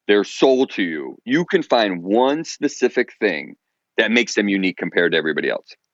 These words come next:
Th-, and everybody has it. Everybody has it. How we find that and then c-, turn it into creative strategies to make their own brand, you keep using the word personal branding and stuff like that, right? That's what it's about.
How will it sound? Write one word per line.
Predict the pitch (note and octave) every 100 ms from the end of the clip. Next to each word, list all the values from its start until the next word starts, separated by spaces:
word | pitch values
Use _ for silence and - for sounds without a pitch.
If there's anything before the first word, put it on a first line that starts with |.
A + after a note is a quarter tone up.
| _ A#2
Th-, | B2+
and | C#3+ C3 C3+
everybody | B2+ C3 A#2+ F#2+
has | F#2+ D2
it. | - - _ _ -
Everybody | C3 B2 B2 G#2 F#2+ F#2
has | F#2 E2 D2+
it. | D2 - - - _ _ _ - _ _
How | - C#3 D3+ D#3+
we | D3+ C#3+
find | B2+ - A2 A#2+ C3 C3+
that | C3+ C3+ -
and | G#2+ G#2
then | G#2+ G#2+ G#2
c-, | - - -
turn | B2 A#2+
it | F#2+
into | G#2+ G#2+
creative | - G2+ G2+ G#2+ F#2
strategies | - G2+ G#2 G#2+ G#2 A2 G2+
to | - F#2+
make | G2+ G#2 -
their | F#2 -
own | G2+ A2+ A#2 B2+ _ _ _
brand, | G2+ A2+ A2+ A#2+ C3 G2+
you | G2
keep | - G#2
using | G#2+ G#2
the | G2
word | G#2 G2
personal | G#2 - G#2+
branding | F#2 G#2 G#2 G#2+
and | G#2
stuff | - A2 A2
like | G#2
that, | A2+
right? | A2 A2 - - _ _ -
That's | A2+ C3 D3+ -
what | C3+ A#2+
it's | G2+
about. | - F2+ E2